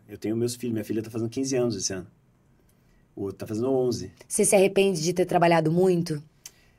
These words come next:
Speaker 1: Por
Speaker 2: Seja sincero.
Speaker 1: pelo tempo dedicado a eles, sim.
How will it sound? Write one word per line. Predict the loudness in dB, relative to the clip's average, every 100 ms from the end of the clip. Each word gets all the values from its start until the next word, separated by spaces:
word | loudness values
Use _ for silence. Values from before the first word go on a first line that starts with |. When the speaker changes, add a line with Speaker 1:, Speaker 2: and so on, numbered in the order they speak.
| _ _ _ _ -2
Speaker 1:
Por | 2
Speaker 2:
Seja | 4 4
sincero. | 4 2 2 6 6 4 0 4
Speaker 1:
pelo | 4 4
tempo | 2 2 2 0
dedicado | 0 0 0 2
a | 2
eles, | 0 -2
sim. | -4 -6